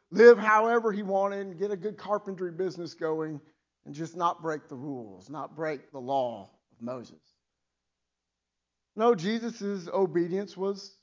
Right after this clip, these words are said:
complete obedience. It was a complete surrender to the Father's will. In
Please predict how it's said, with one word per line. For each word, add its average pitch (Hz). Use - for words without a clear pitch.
complete 269
obedience. 127
It 175
was 185
a 190
complete 240
surrender 214
to 185
the 165
Father's 170
will. 131
In 101